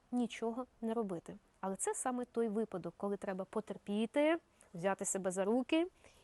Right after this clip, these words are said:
і нічого не робити. Є наказ, яким раніше затверджували штатний,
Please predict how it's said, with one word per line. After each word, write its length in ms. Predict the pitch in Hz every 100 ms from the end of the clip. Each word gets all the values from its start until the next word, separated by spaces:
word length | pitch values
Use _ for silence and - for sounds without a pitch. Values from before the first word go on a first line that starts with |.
| _
і 100 | 285
нічого 560 | 233 196 - 214 240 277
не 140 | 226 220
робити. 520 | 214 190 190 - 202 - _ - - - - _ -
Є 300 | 175 226 339
наказ, 440 | 370 - 339 339
яким 380 | 277 285 302 269
раніше 340 | 269 262 247
затверджували 640 | 233 247 240 240 226 220 226
штатний, 480 | - 214 208 196